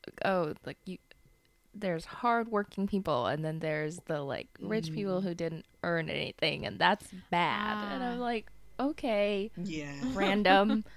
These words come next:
Speaker 1: 'Cause, like
Speaker 3: Yeah, there's, like, the mean girlfriend who's really rich
Speaker 1: Right.
Speaker 3: for no reason, along with
Speaker 2: Yeah.
Speaker 3: her family, and, like,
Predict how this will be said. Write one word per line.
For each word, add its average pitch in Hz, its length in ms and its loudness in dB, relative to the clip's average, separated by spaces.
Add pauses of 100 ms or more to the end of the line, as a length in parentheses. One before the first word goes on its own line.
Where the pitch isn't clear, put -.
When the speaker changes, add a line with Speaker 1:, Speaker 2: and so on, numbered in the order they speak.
(1040)
Speaker 1:
'Cause, 269 240 2
like 285 240 10
Speaker 3:
Yeah, 196 260 -4
there's, 214 280 -6
like, 226 320 -4 (240)
the 247 160 -2
mean 254 260 2
girlfriend 208 680 -4
who's 208 220 -6
really 202 240 -6
rich 196 240 -8
Speaker 1:
Right. 185 240 10
Speaker 3:
for 208 100 0
no 202 160 -6
reason, 190 640 -4
along 285 340 0
with 330 120 -2
Speaker 2:
Yeah. - 20 -2
Speaker 3:
her 302 120 -6
family, 180 800 -10 (460)
and, 208 180 -4
like, 185 460 -6